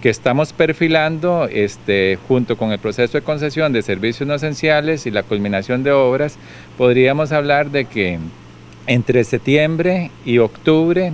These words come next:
de este año podríamos tener una apertura. Resalto que hay una negociación con el concesionario, ¿verdad? Con el concesionario, digamos, que da los servicios no esenciales, porque obviamente, digamos, no podemos tener una capacidad al cien por ciento por normas del Ministerio de Salud. Lo que se está trabajando es una capacidad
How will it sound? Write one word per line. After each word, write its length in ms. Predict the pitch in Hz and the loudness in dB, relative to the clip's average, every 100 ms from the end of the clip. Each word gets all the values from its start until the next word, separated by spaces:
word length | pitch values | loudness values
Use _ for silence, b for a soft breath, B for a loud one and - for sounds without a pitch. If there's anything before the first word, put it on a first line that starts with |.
| 131 | -2
de 140 | 107 | 0
este 300 | 113 - 147 | 0 0 -2
año 260 | 139 143 160 | 0 -2 -6
podríamos 520 | 139 113 113 120 135 | -4 0 0 0 -2
tener 260 | - 120 123 | -2 -2 0
una 160 | 135 | 0
apertura. 560 | 135 139 131 151 151 156 | 0 -2 -2 -2 0 0
Resalto 680 | 117 110 131 127 139 - 196 B B B - | 0 0 2 0 -2 -4 -6 B B B 0
que 120 | 120 | 2
hay 120 | 123 | 2
una 160 | 135 147 | 0 0
negociación 720 | 147 135 127 120 - 139 143 | 0 -2 -2 -2 0 0 -2
con 200 | 139 120 | -4 -2
el 140 | 101 | -4
concesionario, 920 | - 107 110 101 117 113 123 135 151 | -4 -4 -4 -4 -2 0 0 0 -2
¿verdad? 400 | 151 110 117 131 120 | -2 -2 -2 -2 -4
Con 240 | 95 98 | -4 -4
el 220 | 92 85 - - B B B - | -4 -8 -12 -20 B B B -6
concesionario, 640 | 107 110 - 110 117 123 | -2 -2 -2 0 2 2
digamos, 400 | 127 127 131 123 | 2 0 -2 -4
que 100 | - | 0
da 140 | 107 113 | 0 2
los 160 | 123 | 0
servicios 420 | 123 117 123 135 | -2 -2 -2 -2
no 80 | 127 | -4
esenciales, 640 | 127 143 131 143 131 139 - B B B - | -4 -6 -2 -2 0 -4 -8 B B B 0
porque 540 | 160 170 165 180 180 180 | 2 2 2 2 2 2
obviamente, 600 | 143 156 160 156 156 165 | 2 2 2 0 0 0
digamos, 420 | 156 151 151 151 | 2 2 0 0
no 120 | 151 | -2
podemos 480 | - 151 147 151 151 | 0 2 2 0 -4
tener 320 | 139 131 131 | -4 -2 0
una 180 | 143 151 | 0 -2
capacidad 640 | 147 139 123 110 113 117 | -2 0 0 -2 0 0
al 100 | 135 | 0
cien 240 | - 143 143 | -2 -6 -2
por 180 | 143 | -6
ciento 400 | 117 135 143 143 | -4 -4 -4 -4
por 200 | 123 113 | -4 -2
normas 360 | 104 113 120 127 | 0 -2 0 -2
del 120 | 127 | -2
Ministerio 400 | 113 101 - 117 | -2 -4 -2 -2
de 40 | 120 | -2
Salud. 360 | 123 135 151 | -4 -2 -2
Lo 120 | 110 | -4
que 120 | 98 104 | -6 -10
se 120 | 101 | -10
está 220 | - 117 | -4 -4
trabajando 720 | - 143 143 143 151 143 143 | -2 -2 0 0 -2 -2 -2
es 140 | 139 127 | -2 -2
una 240 | 139 139 | -4 -4
capacidad 760 | 135 147 143 135 147 139 135 | -2 -2 -2 -2 -2 0 0